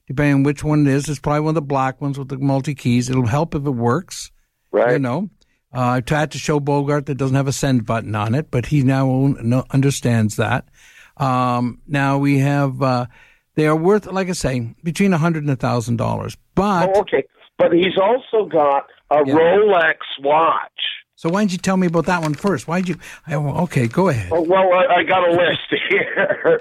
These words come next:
Speaker 2: This is the last on the list.
Speaker 1: Okay.
Speaker 2: But he's got a Rolex watch, and
Speaker 1: Yeah.
Speaker 2: he says it's,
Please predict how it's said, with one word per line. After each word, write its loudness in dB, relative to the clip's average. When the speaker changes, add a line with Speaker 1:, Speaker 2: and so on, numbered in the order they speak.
Speaker 2:
This 0
is 0
the 2
last 2
on 2
the 2
list. 0
Speaker 1:
Okay. 0
Speaker 2:
But 0
he's 0
got 2
a 4
Rolex 4
watch, 0
and 2
Speaker 1:
Yeah. 0
Speaker 2:
he -14
says 2
it's, 4